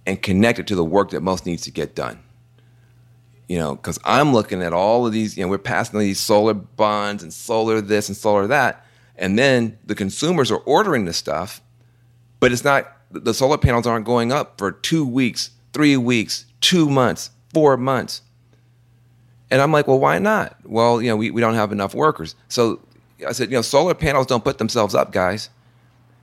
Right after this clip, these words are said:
Y-, you know, it, it takes real people to do that work. And so why not take the people who most need that work, you know, young folks and struggling folks in places like Oakland, and let them do the work that most needs to be done?" Now you're fighting pollution and poverty at the same time,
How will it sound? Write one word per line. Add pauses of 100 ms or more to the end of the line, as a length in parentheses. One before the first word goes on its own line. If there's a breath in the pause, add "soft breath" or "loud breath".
Y-,
you
know,
it,
it
takes
real
people
to
do
that
work. (120)
And
so
why
not
take
the
people
who
most
need
that
work, (480 soft breath)
you
know,
young
folks
and
struggling
folks
in
places
like
Oakland, (240 soft breath)
and
let
them
do
the
work
that
most
needs
to
be
done?" (320 soft breath)
Now
you're
fighting
pollution
and
poverty
at
the
same
time,